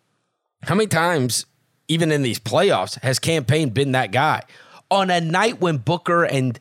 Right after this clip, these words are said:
and, and DePaul couldn't throw it in the ocean, this is the exact night that you want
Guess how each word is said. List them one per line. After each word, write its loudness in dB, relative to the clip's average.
and, 0
and 0
DePaul 2
couldn't 0
throw 0
it 2
in 0
the 2
ocean, 2
this -2
is 0
the -2
exact -4
night -6
that -2
you 2
want 0